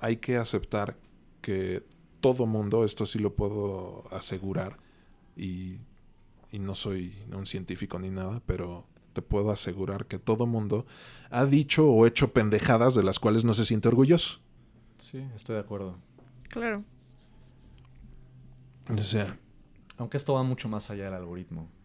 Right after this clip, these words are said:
Speaker 2: O sea, es justo lo del social shaming y
Speaker 1: Sí.
Speaker 2: la exclusión. Llevada a cabo, perdón, <laughs> llevada a cabo por otras,
Speaker 1: <laughs>
Speaker 2: por, por otras personas. O sea, es, es, fuera del algoritmo es la misma gente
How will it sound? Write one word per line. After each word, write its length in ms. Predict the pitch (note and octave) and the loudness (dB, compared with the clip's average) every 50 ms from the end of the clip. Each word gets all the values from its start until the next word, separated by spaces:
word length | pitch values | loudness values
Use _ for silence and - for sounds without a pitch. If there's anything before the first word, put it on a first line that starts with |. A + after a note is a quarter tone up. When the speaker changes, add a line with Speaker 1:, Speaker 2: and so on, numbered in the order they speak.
| _ - - | _ -20 -20
Speaker 2:
O 40 | - | -18
sea, 120 | - A2+ - - - - - - - - - | -18 -18 -18 -20 -20 -20 -20 -20 -20 -14 -12
es 500 | G2 F#2+ F#2+ - - - - - - - | -12 -10 -8 -8 -8 -8 -8 -10 -12 -12
justo 260 | - G2+ - - - G2+ | -16 -16 -14 -12 -10 -8
lo 80 | F#2 F#2 | -8 -8
del 160 | F2+ - - - | -8 -10 -14 -16
social 760 | - - - - - - G2+ G2 F#2+ F#2+ - - - F#2 F2+ F2+ F2+ F2 - - _ _ | -18 -18 -16 -14 -10 -8 -8 -6 -6 -8 -10 -10 -12 -12 -12 -12 -14 -16 -18 -20 _ _
shaming 640 | - - F2+ F2+ F2+ F2+ F#2+ G2 F#2+ F#2 F2+ F2 | -14 -12 -10 -10 -8 -8 -6 -6 -6 -8 -10 -10
y 360 | F2+ - - - - - - - - | -14 -16 -16 -18 -18 -18 -20 -20 -8
Speaker 1:
Sí. 220 | - - G3 F3+ - - - - - - - - - - - - - _ _ _ _ _ _ - - _ _ _ _ _ _ _ _ _ _ _ _ _ _ _ - | -6 -4 -4 -4 -6 -12 -20 -20 -20 -20 -20 -20 -20 -20 -20 -20 -20 _ _ _ _ _ _ -20 -20 _ _ _ _ _ _ _ _ _ _ _ _ _ _ _ -14
Speaker 2:
la 200 | G#2 G2 F#2+ F#2 | -10 -8 -8 -8
exclusión. 720 | - - - - G2+ F#2+ - - A2 G2 F#2 F2+ F2+ E2+ F2 - - _ _ _ _ _ _ _ - - - - - - - - - - - A2+ | -10 -12 -12 -12 -12 -10 -10 -10 -8 -8 -8 -10 -10 -12 -16 -20 -20 _ _ _ _ _ _ _ -20 -20 -20 -18 -16 -16 -16 -16 -16 -16 -10 -6
Llevada 260 | A2 A2 A2+ A2 G#2+ | -4 -2 -2 -2 -2
a 80 | G#2+ | -4
cabo, 240 | - A2 G#2+ G2+ - | -4 -4 -6 -6 -6
perdón, 320 | - G2 G2 F#2 F#2 F2+ - | -8 -8 -8 -8 -8 -10 -10
<laughs> 40 | G#2 | -10
llevada 240 | A2 A2 A2+ A2+ G#2+ | -8 -6 -4 -6 -6
a 60 | - | -4
cabo 180 | A2+ G#2+ G#2 | -4 -4 -4
por 160 | F2+ - F#2 G2 | -4 -6 -6 -4
otras, 180 | G2 G2 - | 0 2 2
Speaker 1:
<laughs> 520 | - - - - - - - - - - - | 2 0 -4 -12 -10 -8 -8 -8 -8 -8 -8
Speaker 2:
por, 140 | A2+ - - | -8 -8 -6
por 120 | - A2 | -6 -6
otras 240 | A2 - A2 G#2+ - | -6 -6 -8 -8 -10
personas. 560 | - F#2+ F#2 - - G#2 F#2+ F#2+ G#2 G2+ - | -12 -12 -12 -10 -10 -10 -10 -12 -14 -18 -20
O 40 | A2 | -18
sea, 140 | - A2 A2 A2 A2+ A#2+ | -18 -16 -14 -12 -12 -10
es, 100 | A2+ B2 | -8 -8
es, 260 | B2 B2 A2+ - - - - - _ - | -8 -8 -8 -10 -14 -16 -20 -20 _ -4
fuera 180 | C3 B2+ B2 | -2 -2 0
del 80 | G#2+ G2 | 0 -2
algoritmo 360 | G2 G2 G2 G#2 G2+ G#2 G#2+ | -2 -4 -4 -4 -6 -6 -6
es 80 | G#2 G2 | -6 -8
la 80 | F2+ F#2+ | -8 -10
misma 240 | F#2+ F#2+ G2 F#2+ | -10 -10 -10 -12
gente 380 | F2 - - F2+ E2+ - - | -12 -12 -16 -16 -16 -18 -20